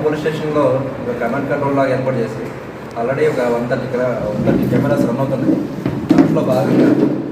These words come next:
మన ప్రాంతాన్ని ఇంకా స్ట్రెంథనింగ్ చేద్దామనే ఉద్దేశంతో ప్రజల్లోకి వెళ్ళడం జరుగుతుంది. దాని ద్వారా ప్రజల నుంచి కూడా చాలా అపూర్వ స్పందన వస్తుంది. అందులో భాగంగా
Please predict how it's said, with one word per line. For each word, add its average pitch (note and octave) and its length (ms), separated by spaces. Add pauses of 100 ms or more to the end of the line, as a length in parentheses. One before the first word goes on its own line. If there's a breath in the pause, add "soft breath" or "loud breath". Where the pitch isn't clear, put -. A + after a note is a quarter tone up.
(140)
మన B2+ 100 (100)
ప్రాంతాన్ని B2+ 360
ఇంకా C#3+ 140
స్ట్రెంథనింగ్ C#3 440
చేద్దామనే B2+ 260
ఉద్దేశంతో C3 440 (880)
ప్రజల్లోకి C#3+ 400
వెళ్ళడం C3 200
జరుగుతుంది. B2+ 420 (500)
దాని C3 180
ద్వారా C3+ 160
ప్రజల B2+ 220
నుంచి D3 260
కూడా C#3+ 200
చాలా C3+ 180 (640)
అపూర్వ C#3 280
స్పందన C3+ 340
వస్తుంది. C#3 320 (960)
అందులో D3 200
భాగంగా C#3+ 440